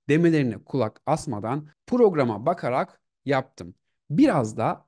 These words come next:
sabırlı olabilseydim bu hesabım belki iki katı olmuştu. Şimdi dikkat ettiğimiz ikinci nokta, yok Telegram grubunda al dedi, yok sat dedi, yok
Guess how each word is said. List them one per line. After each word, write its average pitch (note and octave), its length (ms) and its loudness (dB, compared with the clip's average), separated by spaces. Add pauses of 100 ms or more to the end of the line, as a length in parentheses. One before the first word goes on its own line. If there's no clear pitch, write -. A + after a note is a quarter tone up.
sabırlı G3 440 -2
olabilseydim D3 840 -4 (260)
bu A3+ 160 -2
hesabım A#2+ 640 -6
belki D#3 440 -8
iki D3+ 260 -12
katı C3 260 -10
olmuştu. G#2+ 260 -10 (380)
Şimdi G#2+ 560 -8 (120)
dikkat C#3+ 240 -4
ettiğimiz B2 420 -6
ikinci C#3 320 -6
nokta, C3+ 480 -6 (260)
yok E3 240 -2
Telegram D#3+ 460 0
grubunda D#3 460 -4
al D#3 240 0
dedi, C#3 280 -4
yok C3 260 -8
sat - 340 -6
dedi, D3 340 -6 (140)
yok F#3 320 -2